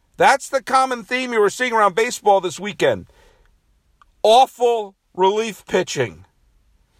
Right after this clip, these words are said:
Even in victory, no one deserved saves. They're all done by great catches by the shortstop in Oakland or a pickoff play by the catcher in Tampa. It's all of these bullpens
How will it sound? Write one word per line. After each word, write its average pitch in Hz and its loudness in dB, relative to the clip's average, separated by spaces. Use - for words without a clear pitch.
Even 254 0
in 226 -6
victory, 175 -2
no 226 2
one 269 0
deserved 208 -2
saves. 151 -4
They're 202 4
all 262 4
done 247 -2
by 214 -4
great 214 -4
catches 226 -2
by 196 0
the 190 -4
shortstop 220 0
in 180 -4
Oakland 220 0
or - 0
a 151 -6
pickoff 226 0
play 226 0
by 208 0
the 180 -4
catcher 220 -2
in 165 -6
Tampa. 226 0
It's 196 0
all 254 4
of 240 -6
these 220 -16
bullpens 175 0